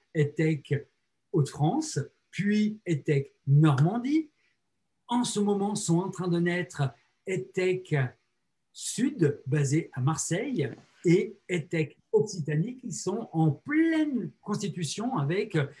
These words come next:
des meet-up qui permettent d'aller rassembler sur ces territoires non seulement des entrepreneurs etec qui souvent sont membres de etec France, mais aussi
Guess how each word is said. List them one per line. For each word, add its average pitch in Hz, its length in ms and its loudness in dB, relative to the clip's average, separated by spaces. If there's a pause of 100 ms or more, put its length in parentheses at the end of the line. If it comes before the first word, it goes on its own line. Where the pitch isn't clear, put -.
(160)
des 143 260 2
meet-up 175 500 2 (280)
qui 135 80 -4
permettent 170 280 0
d'aller 170 240 4
rassembler 165 640 2 (140)
sur - 320 -2
ces 208 160 -2
territoires 180 880 -4 (1000)
non 262 400 6
seulement 214 800 2
des 147 560 2 (320)
entrepreneurs 156 920 -2 (180)
etec 156 720 -2 (460)
qui 185 380 -2 (340)
souvent 165 720 0 (140)
sont - 280 -2
membres 156 460 4 (160)
de 127 120 0
etec 127 280 -4
France, - 480 -6 (500)
mais 302 340 2
aussi 294 440 -4